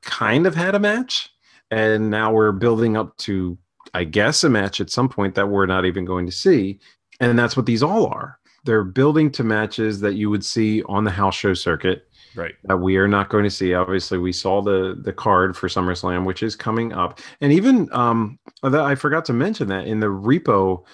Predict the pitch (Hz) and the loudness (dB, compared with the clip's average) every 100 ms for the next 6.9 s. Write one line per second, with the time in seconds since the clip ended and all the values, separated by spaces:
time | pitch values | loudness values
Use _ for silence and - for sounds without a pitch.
0 | - _ - 117 104 95 90 - - - | -20 _ 0 2 2 0 -2 -4 -10 -20
1 | _ 147 131 113 139 220 180 - - 107 | _ 2 4 6 4 4 0 -4 -4 -2
2 | 92 90 95 95 - _ _ - 101 98 | 0 0 -2 -6 -16 _ _ -2 0 2
3 | - - 113 104 - 101 85 82 80 - | 0 0 2 2 2 0 0 -4 -8 -2
4 | 107 101 95 - 123 - 107 98 101 110 | 2 2 2 -2 -4 -2 -2 0 0 0
5 | 127 _ _ _ _ _ 139 123 131 117 | -4 _ _ _ _ _ 2 6 6 6
6 | 101 117 107 - 104 101 101 98 | 2 0 0 -2 -2 2 2 2